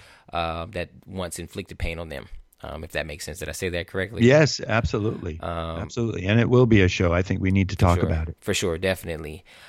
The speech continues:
Speaker 1: Um, again, we just appreciate y'all time. Share this, like this, um, tell a friend about the program. Feel free to leave us comments, email us. Uh, let us know what's going on, man. We wanna be a part of your life, and we definitely want to get some feedback to know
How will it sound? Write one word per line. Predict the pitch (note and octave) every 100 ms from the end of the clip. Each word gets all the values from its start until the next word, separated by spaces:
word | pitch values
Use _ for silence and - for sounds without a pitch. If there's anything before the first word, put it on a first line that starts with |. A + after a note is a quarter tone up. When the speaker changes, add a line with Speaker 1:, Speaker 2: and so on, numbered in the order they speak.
| -
Speaker 1:
Um, | - G2 G2+
again, | G#2+ C3 A#2+
we |
just | A2+ G#2+
appreciate | - C3 - A#2 G#2
y'all | F#2+ F2+
time. | - A#2+ A2+ A2 G#2+
Share | F#2+ - B2 A#2
this, | A#2 A2 -
like | A2 A2 -
this, | A2+ G#2 - - - - -
um, | F#2+ F2+ F2+
tell | - G#2+
a | F2+
friend | - A2+
about | G#2+ G#2
the | G2
program. | - A2+ G#2 G#2+ G2
Feel | - F#2+
free | - A2+
to | G2+
leave | F#2+ F#2
us | G2
comments, | - A2 G#2 G2 F#2 - - - -
email | A#2 A2+ G#2 G2+
us. | F#2+ F#2+ -
Uh, | F2+ F2+
let | F#2+ B2+
us | C3
know | C#3+
what's | B2+
going | C3 B2+
on, | A#2+ G2+
man. | G2+ G#2
We |
wanna | G#2+ G#2 G#2+
be | G2+
a |
part | - A2
of | G2
your | G2
life, | G2 G2 F#2 G2+
and | F#2
we | G2 - - - -
definitely | G#2 G2+ G2 G2+ F2+ F#2+ F#2+ F#2+
want | F#2 F2+ F2
to | -
get | G2 -
some | F2+
feedback | - F#2+ F2+ F#2
to | - F2
know | F2+ F2 F2